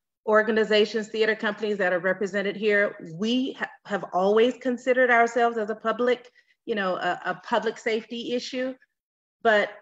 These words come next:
educating our elected officials and the public at large, you know, is, is a different story. We have over eight hundred people that are attending this webinar. And yes, theater companies are more, much more than, uh, a place where you can go to escape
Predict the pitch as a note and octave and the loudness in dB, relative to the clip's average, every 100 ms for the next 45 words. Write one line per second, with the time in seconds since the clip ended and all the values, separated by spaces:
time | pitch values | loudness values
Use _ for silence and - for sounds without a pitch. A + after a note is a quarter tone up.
0 | _ _ _ A#3+ B3 C#4+ C4 B3 A3+ G#3 | _ _ _ -2 0 0 4 6 6 4
1 | F#3 F#3 G3 G3+ A3+ G#3+ - A#3+ - D4+ | 2 2 0 0 0 0 0 -2 0 -2
2 | E4 D#4+ - - G#3 F#3+ F#3 _ - G#3+ | -2 -4 -10 -6 -4 -4 -6 _ -4 -2
3 | A#3 A#3+ - G3 F#3 F#3 F#3+ A3 D#4 E4 | 0 -2 -2 -4 -2 2 4 4 2 -2
4 | - - _ _ _ G#3 G3+ F#3+ F#3 F#3+ | -10 -20 _ _ _ -6 -4 -2 -2 -2
5 | G3 F#3+ F#3 E3+ - F#3 F3 F#3 D#3+ D#3 | -2 0 -2 -8 -12 -8 -6 -6 -8 -10
6 | D#3 F#3+ F3+ D#3+ E3+ A3 G#3 F3 G3 G#3 | -12 -6 -2 0 -2 -2 -4 -4 -4 -2
7 | G3+ F3+ G3 G3+ F#3 - G3+ F#3+ F3+ F3 | 0 -2 -2 -4 -8 -10 -14 -10 -4 -2
8 | F3 E3+ G3 F3+ E3+ D#3+ - B3 C#4 G3+ | -4 -4 -8 -6 -6 -8 -6 -4 -2 -2
9 | D#3+ D#3 D#3+ - _ _ - G#3+ D4+ D#3+ | -2 -2 -4 -10 _ _ -8 -2 0 0
10 | D#3 - _ _ C4+ C#4+ C4+ C4 A#3+ A3+ | -4 -16 _ _ -4 -4 -4 -6 -6 -4
11 | A3+ - G#3 G3+ G3+ G#3+ A#3 A3+ A3 B3 | -4 -4 -4 -4 -4 -4 -4 -4 -4 -4
12 | - A3+ A#3 A#3+ A3 G3 G3 F#3+ F3+ F#3 | -4 -4 0 2 0 -2 -2 -2 -4 -8
13 | - _ _ _ - F3+ F3 F#3 F3+ B3 | -14 _ _ _ -10 -6 -6 -8 -6 -2
14 | A3+ G#3+ G3 G3+ G3 G3 G3 F#3+ F#3+ G3 | -2 -4 -6 -6 -8 -6 -2 -2 -2 -6
15 | F#3 F#3+ - F3+ C#3+ | -6 -10 -4 -2 -2